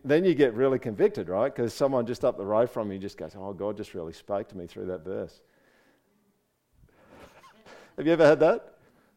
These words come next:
And, and what it tells you straight away when that happens is, um, that soil has a lot to do with what happens with the Word of God. And if you actually are good soil for the Word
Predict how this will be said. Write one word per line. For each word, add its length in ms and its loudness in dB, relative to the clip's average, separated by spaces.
And, 140 0
and 280 0
what 120 2
it 140 0
tells 240 0
you 40 -2
straight 280 0
away 180 2
when 220 0
that 180 0
happens 720 -6
is, 400 0
um, 480 -2
that 260 4
soil 720 -2
has 140 -4
a 80 -2
lot 240 0
to 80 -10
do 240 -4
with 160 -6
what 160 -2
happens 320 -6
with 100 -12
the 80 -14
Word 200 -10
of 100 -16
God. 260 -10
And 140 -2
if 100 -4
you 200 0
actually 680 -2
are 380 0
good 240 -4
soil 420 -2
for 160 -16
the 80 -12
Word 540 -4